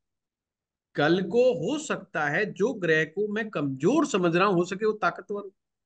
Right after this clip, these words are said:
जिस ग्रह को मैं ताकतवर समझू, हो सके कमजोर हो। आज मैं रात को एक class में और भी concept, क्योंकि आपको मालूम है, आप predictive technique चल रही है इस समय,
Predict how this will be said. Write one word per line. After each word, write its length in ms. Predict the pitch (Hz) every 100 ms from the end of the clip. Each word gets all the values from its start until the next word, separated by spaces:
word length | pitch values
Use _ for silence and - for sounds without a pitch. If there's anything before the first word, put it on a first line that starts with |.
| _ _ _ _ _ _ _ _ _ _ _ _ _ _ _ _ _ -
जिस 260 | 127 202 233
ग्रह 240 | 220 226
को 100 | 226
मैं 160 | 196 165
ताकतवर 440 | 170 175 220 233
समझू, 320 | 190 185 165
हो 120 | 139
सके 220 | 135 131 127
कमजोर 460 | 131 131 156 196
हो। 220 | 160 185 - _ _ _ _ _ _ _ _ _ _ _ _ _ _ _ _ _ _ -
आज 260 | 123 143 156
मैं 140 | 180
रात 260 | 170 151 -
को 100 | 170
एक 140 | 165
class 360 | 165 151 143 147
में 180 | 160 165
और 200 | 156 175
भी 120 | 165
concept, 760 | 170 143 131 147 143 _ _ -
क्योंकि 260 | - 131 143
आपको 340 | 135 135 -
मालूम 400 | 131 127 131 147
है, 80 | 147
आप 160 | 143 143
predictive 480 | 135 127 _ - 143
technique 460 | 135 - 135 131
चल 140 | 127 117
रही 220 | 123 139
है 60 | 123
इस 140 | -
समय, 240 | 117 127